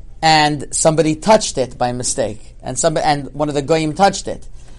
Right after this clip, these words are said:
So Rabbi Yitzchak ben Walid has a whole teshuvah to say that it's allowed 'cause it's called Nitzok Bar Nitzok. And it's ever, 'cause it's w-, the absorption of the wine comes into the bag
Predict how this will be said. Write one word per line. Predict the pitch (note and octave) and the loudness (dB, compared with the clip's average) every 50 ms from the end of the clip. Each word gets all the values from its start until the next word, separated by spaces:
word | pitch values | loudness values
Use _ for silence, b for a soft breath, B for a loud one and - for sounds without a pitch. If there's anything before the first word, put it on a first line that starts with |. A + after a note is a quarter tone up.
| b b b - | b b b -8
So | - C3+ | -6 -4
Rabbi | C#3 C#3 | -2 -2
Yitzchak | D#3 - - G3+ G3+ F#3 | -2 0 0 0 0 0
ben | F#3+ F3+ E3 | -2 0 2
Walid | E3 E3 F#3 A3 A3+ G3+ F3+ - - | 2 2 2 2 0 0 -2 -4 -4
has | - D#3 D3+ C#3 | -4 -4 0 2
a | D3+ | 4
whole | D3 F#3 G#3 | 4 4 4
teshuvah | G3+ G3 F3+ - - E3 D3+ E3+ D#3+ D3+ | 4 2 -2 -2 -2 0 2 2 2 2
to | D3 C#3 | 0 -2
say | - - F3 | 0 0 0
that | D#3 D#3 D3 | 0 0 -2
it's | D3 C#3+ | -2 -2
allowed | D3 C#3 C#3 D3+ F3 G3+ G3+ - | -2 2 4 4 4 4 4 0
'cause | F3 D3 | -2 -4
it's | C#3+ B2+ | -4 -6
called | - - D#3+ D3+ - D3+ | -4 -2 -2 -2 -2 -2
Nitzok | E3 G#3+ - - G3+ F#3 D#3 C#3+ | -2 -2 0 0 0 0 2 2
Bar | E3 D#3+ | 2 2
Nitzok. | D#3 D#3 D3 - - B2+ A#2+ | 2 0 -2 -2 -4 -4 -4
And | A#2 A#2+ | -4 -6
it's | B2+ B2 A2+ | -6 -6 -4
ever, | - F3+ E3 F3 E3+ B B B B B - | -2 -2 -2 -2 -4 B B B B B -6
'cause | - C#3 B2+ | -4 -2 0
it's | C#3+ C3+ - B B B B - - | 0 0 -2 B B B B -14 -10
w-, | - C3 C#3+ - | -6 -4 -4 -4
the | - C#3+ B2 B2+ C#3+ C#3+ - | -4 -2 4 4 6 6 6
absorption | C#3+ C3+ B2 C3 B2+ E3+ F#3+ G#3 G3 - - - D#3+ D3 D3+ - - | 4 0 0 2 4 6 6 6 6 4 2 2 2 2 2 0 0
of | D3 C3+ | 0 0
the | C3 D3 | 0 0
wine | C3+ C#3+ E3 E3+ D#3+ D3+ | 4 6 6 6 4 4
comes | - D3+ D3+ C#3+ D3 | 0 -2 -4 -2 -4
into | D#3+ - D3 | -4 2 4
the | - - - | 6 8 10
bag | - D#3+ E3+ F3+ F3+ F3 - B | 10 10 10 10 10 10 10 B